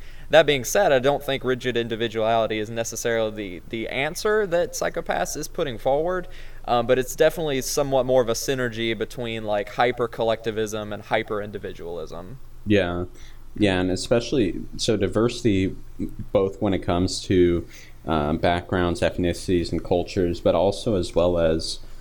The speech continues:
Speaker 2: um, with, uh, how someone thinks, you know, diversity in thought, diversity in,
Speaker 1: Right.
Speaker 2: um, how someone processes something. You know, people with autism, they process things differently, but there's so many people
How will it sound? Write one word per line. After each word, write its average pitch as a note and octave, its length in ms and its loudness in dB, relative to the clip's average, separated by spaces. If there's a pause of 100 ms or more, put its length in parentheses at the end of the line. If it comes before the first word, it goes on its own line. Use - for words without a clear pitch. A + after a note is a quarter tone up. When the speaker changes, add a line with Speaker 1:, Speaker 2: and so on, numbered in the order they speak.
(200)
Speaker 2:
um, D#2+ 640 0 (120)
with, F2+ 540 2
uh, C2+ 580 -2 (460)
how G2+ 260 0
someone F#2 360 0
thinks, E2+ 380 0
you F#2 60 2
know, E2 100 2
diversity F2 560 2
in D#2 80 2
thought, E2+ 360 0
diversity E2+ 720 2
in, D#2+ 60 2
Speaker 1:
Right. E2 280 2 (440)
Speaker 2:
um, D#2+ 220 0
how F2+ 180 0
someone F2+ 260 -4
processes F#2 680 -2
something. E2+ 460 -2
You F2 100 0
know, E2+ 140 4
people F#2 420 2
with E2+ 240 0
autism, F2+ 720 0 (360)
they E2 380 2
process E2+ 560 -2
things F2 440 0
differently, D#2+ 580 -2
but E2 240 2
there's F2 200 2
so F#2 140 0
many F2 160 0
people F2+ 560 2